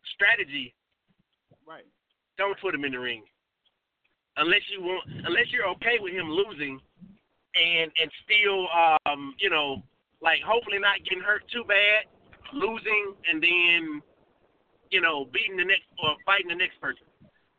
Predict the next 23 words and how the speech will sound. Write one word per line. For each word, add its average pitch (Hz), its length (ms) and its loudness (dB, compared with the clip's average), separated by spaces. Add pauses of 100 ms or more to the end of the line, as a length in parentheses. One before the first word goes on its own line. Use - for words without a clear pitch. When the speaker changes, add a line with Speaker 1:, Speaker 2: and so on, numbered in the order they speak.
(120)
Speaker 2:
Well, 180 320 4
I - 20 -8
Speaker 1:
'Cause, 196 140 4
Speaker 2:
mean, 220 120 4
Speaker 1:
uh, 139 280 6
Speaker 2:
in, 170 140 -4
Speaker 1:
yeah. 143 100 -2
Speaker 2:
in, 165 100 -8 (720)
I 220 120 4
feel 277 220 2
you 214 140 0
in 160 100 -8
that 165 200 0 (100)
sense 139 320 -10
because 135 520 -6
I 156 160 -6
think 190 240 -10 (200)
even, 175 460 2
even 156 380 2
with 139 260 2
that 127 240 -4
particular 127 580 -2 (120)
fight 120 260 -12